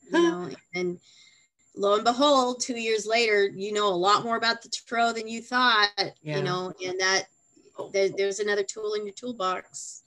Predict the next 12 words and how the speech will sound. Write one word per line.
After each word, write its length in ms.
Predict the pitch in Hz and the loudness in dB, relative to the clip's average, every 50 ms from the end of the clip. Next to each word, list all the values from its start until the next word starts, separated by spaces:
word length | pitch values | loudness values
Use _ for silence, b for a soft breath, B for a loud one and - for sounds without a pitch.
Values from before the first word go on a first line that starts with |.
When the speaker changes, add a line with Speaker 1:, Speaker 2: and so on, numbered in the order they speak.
| _ 175 | _ -4
Speaker 2:
Right. 320 | 175 185 175 156 156 147 - | -2 0 0 0 0 -2 -4
It's 160 | 175 175 - | -6 -6 -4
like 140 | 208 202 202 180 | -4 -4 -2 -2
a 40 | |
Speaker 1:
So 60 | 180 180 | -4 -4
Speaker 2:
staff 360 | - 202 180 175 175 - - | -2 -2 -2 -2 -4 -6 -4
meeting 280 | 175 170 170 165 165 160 | -4 -4 -4 -4 -6 -10
with 160 | 160 143 - | -12 -10 -8
your 80 | 170 151 | -6 -6
spirit 480 | - - - 170 160 147 - - - | -6 -4 -4 -4 -4 -6 -8 -10 -12
team. 360 | - - 160 - 160 180 220 - | -12 -12 -12 -10 -8 -8 -8 -6
<laughs> 40 | - | -6